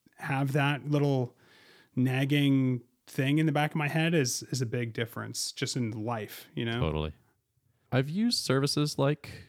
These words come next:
Speaker 2: My Body Tutor before, like hiring an accountability coach.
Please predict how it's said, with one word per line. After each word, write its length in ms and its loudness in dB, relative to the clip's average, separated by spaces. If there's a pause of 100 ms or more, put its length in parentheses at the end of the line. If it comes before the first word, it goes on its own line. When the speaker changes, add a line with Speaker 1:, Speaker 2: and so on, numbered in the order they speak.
(480)
Speaker 2:
My 120 0
Body 260 2
Tutor 260 2
before, 380 0
like 240 -4
hiring 380 2
an 60 -2
accountability 540 0
coach. 480 0